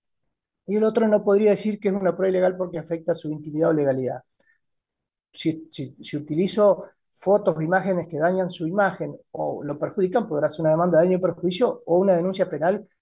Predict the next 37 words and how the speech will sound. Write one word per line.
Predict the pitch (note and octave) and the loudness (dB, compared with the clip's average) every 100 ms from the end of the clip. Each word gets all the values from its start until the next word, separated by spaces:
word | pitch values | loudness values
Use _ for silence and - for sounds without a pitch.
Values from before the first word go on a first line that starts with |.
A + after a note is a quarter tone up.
| _ _ _ | _ _ _
en | E3 E3 | -8 -8
función | D#3+ D3 F3 F#3 | -8 -6 -2 2
de | |
los | E3+ C#3+ | 2 0
nuevos, | F3 F3+ E3+ - E3+ | 2 2 2 -4 -10
eh, | D3+ C3+ C#3 C#3+ B2+ D3 | -6 -6 -8 -14 -14 -8
tipos | F#3+ F#3 E3+ - | -6 -4 -4 -4
penales, | D3+ G3+ F3 F3+ | 0 2 2 0
pero | C#3+ | -2
digo, | D3 F#3 G3+ G3+ - _ _ - | 0 2 0 -2 -20 _ _ -14
eh, | D3+ - | -14 -12
una | - F3 F3 F3+ | -6 -2 -2 -2
prueba, | G3 G#3+ - - | 2 2 0 -6
como | E3 D3+ | -8 -2
prueba | G#3 A3 | 2 2
de, | F#3+ E3 | 2 -2
de, | C#3+ D3+ D3 | -6 -6 -6
de | D#3 | -4
un, | F#3 F#3+ F3+ | -4 -4 -4
la | D#3 | -4
comisión | D3+ D3+ E3+ F#3 | -4 -6 -4 -2
de | |
un | F3+ | -2
delito. | D#3 C#3 B2+ C3 | -4 -6 -8 -12
Si | D#3+ | -6
yo | E3 | 0
le | A3+ | 2
estoy | A#3+ A3 | 2 0
mandando | G#3 G3+ G#3 G#3 | 2 4 6 6
a | |
alguien | G#3 G3+ | 4 2
algo, | G3 G3 F3 F3 - | 2 2 0 -4 -8
alguna | D#3 D#3 F3+ | -10 -4 0
amenaza, | F#3 G#3 G3 D3+ C#3 B2+ | 2 4 2 0 -4 -6
o | - _ | -8 _
intimidándolo, | D3+ D3 D#3+ F#3 F#3+ G3+ F#3+ | -12 -6 2 2 4 4 4
extorsionándolo, | C3 D3 D3 F3+ F#3+ G3 G#3+ | 2 -4 -2 0 2 4 2